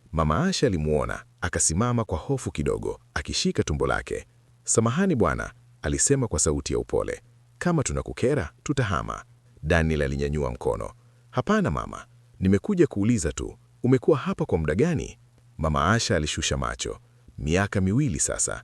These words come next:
baada ya mume wangu kufariki Kibera, nikabaki na huyu mtoto na mimba. Hakuna pa kwenda." Baraka alimvuta mama yake. "Mama, huyu ni nani?" "Ni mgeni tu mwanangu."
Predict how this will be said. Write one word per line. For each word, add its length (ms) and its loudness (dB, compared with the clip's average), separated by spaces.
baada 380 2
ya 60 4
mume 180 2
wangu 300 0
kufariki 560 -2
Kibera, 500 -2
nikabaki 500 0
na 80 0
huyu 220 0
mtoto 440 -2
na 120 0
mimba. 420 -2
Hakuna 400 -2
pa 120 -6
kwenda." 420 -8
Baraka 440 2
alimvuta 500 0
mama 220 -4
yake. 380 -10
"Mama, 400 0
huyu 240 6
ni 120 6
nani?" 440 0
"Ni 120 8
mgeni 360 4
tu 200 2
mwanangu." 540 -2